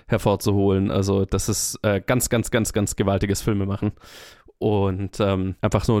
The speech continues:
so die Geschichte über ein Uprising in einem Pariser Vorort, mehr oder weniger. Also es war, ging so, ne, war so ein bisschen heiß diskutiert, eben weil es so ein,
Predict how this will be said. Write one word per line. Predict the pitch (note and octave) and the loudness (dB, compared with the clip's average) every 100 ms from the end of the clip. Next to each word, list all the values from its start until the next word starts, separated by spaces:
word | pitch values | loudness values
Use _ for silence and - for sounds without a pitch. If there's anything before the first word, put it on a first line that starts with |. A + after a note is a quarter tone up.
| G2 | 2
so | A#2 | 0
die | G#2 G2 | 0 -2
Geschichte | - A2 - | -2 -2 0
über | G2 G2+ F#2+ | 0 2 2
ein | G2+ | 2
Uprising | F#2+ G#2+ - G#2+ G2 G2+ G2 G2 | 0 -2 0 2 0 -2 -8 -8
in | - G#2 | -4 0
einem | G2 F#2+ | 0 -2
Pariser | - G#2+ G2+ G2 F#2+ F#2+ - | -2 -2 0 0 0 0 -6
Vorort, | - - G2+ F#2+ F#2+ - - - | -8 0 2 2 -2 -4 -16 -6
mehr | G2+ F#2+ | -4 -2
oder | G2 | -2
weniger. | G2 G2 G2+ - - - - - _ | -2 -2 -4 -8 -20 -20 -20 -20 _
Also | - A2 G#2 | -2 0 0
es | G#2+ A#2+ | -2 -6
war, | G#2+ | -8
ging | G#2+ A2 | -2 -2
so, | G2+ F2+ | 0 0
ne, | G#2+ G#2 G#2+ | 2 2 2
war | G2+ G2+ | 2 0
so | G2 | 0
ein | |
bisschen | G2+ G2+ G2+ G2 - - _ - - | -2 0 0 -2 -6 -20 _ -18 -4
heiß | A2 G2+ - | 0 0 0
diskutiert, | - G2 - G2+ G2+ - | -2 -2 0 -2 -2 -2
eben | G2 F#2+ | -4 -4
weil | F#2 | -6
es | - | -4
so | G2+ | -2
ein, | G2 | -2